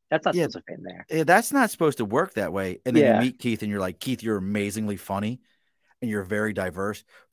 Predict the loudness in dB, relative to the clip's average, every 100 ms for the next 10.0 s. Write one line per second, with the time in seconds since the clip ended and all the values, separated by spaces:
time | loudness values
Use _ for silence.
0 | _ -8 -6 -4 -4 -2 -4 -6 -6 -8
1 | -12 -12 -12 -14 -16 _ _ _ -6 -2
2 | -2 0 0 0 2 0 2 2 0 -2
3 | -12 _ _ _ _ _ _ _ _ -12
4 | -8 -4 -6 -6 _ _ _ -4 -2 -2
5 | -4 -2 0 0 0 -6 -4 0 0 0
6 | -6 -12 -14 -18 _ _ _ _ 6 8
7 | 10 6 2 _ _ _ -6 -4 -2 2
8 | 4 4 2 4 4 4 0 0 0 2
9 | 0 0 0 2 2 4 4 4 0